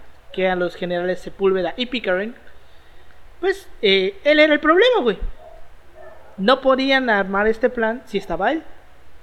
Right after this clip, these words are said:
Entonces, cuando lo sacan, ya tienen camino libre.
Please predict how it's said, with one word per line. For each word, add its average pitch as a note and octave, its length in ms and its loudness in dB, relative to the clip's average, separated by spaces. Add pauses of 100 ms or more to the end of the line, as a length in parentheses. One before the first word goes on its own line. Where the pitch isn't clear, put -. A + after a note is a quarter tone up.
(400)
Entonces, B3 420 -2 (920)
cuando F3 240 0
lo E3 120 0
sacan, D4 380 4 (580)
ya F#3+ 340 2
tienen F#3+ 260 -6
camino D#3+ 360 -6
libre. C#3+ 240 -12